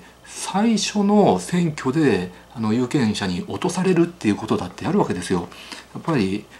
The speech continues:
あの、長くですね、その親子を見ててね、「まあ、あの息子はダメだよ。あの息子に、あの、投票するぐらい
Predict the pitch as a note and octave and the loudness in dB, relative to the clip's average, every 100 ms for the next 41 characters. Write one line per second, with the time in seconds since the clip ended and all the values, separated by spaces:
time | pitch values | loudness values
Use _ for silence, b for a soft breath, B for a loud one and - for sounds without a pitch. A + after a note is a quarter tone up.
0 | B - G2+ G#2+ A2 C3+ D3+ D3 - F2+ | B -6 -2 0 0 2 0 2 -4 -2
1 | C#3+ D3 A2+ A2 C#3 G2+ F#2+ F2 A#2+ B2 | -4 -2 0 2 2 0 -4 -4 -2 -2
2 | F#2 F#2 F2+ B B G#2+ G2 F#2 G2 B2+ | -2 -2 -4 B B 0 0 0 -2 -2
3 | C3+ D3 - E3+ D#3+ - G#2 D3 G3+ E3+ | -2 -4 -2 0 0 -2 -2 2 2 2
4 | G2+ G2 G2+ C3 D#3+ F3 E3 D3+ E3+ F3 | 2 0 -4 -2 0 2 2 0 0 2
5 | E3+ G2+ F#2 - B B B - A2+ G#2 | 2 0 -4 -14 B B B -6 -4 0
6 | C#3+ C#3+ D#3+ D3 D#3+ D3+ F#3 E3+ | 2 2 2 2 2 2 4 4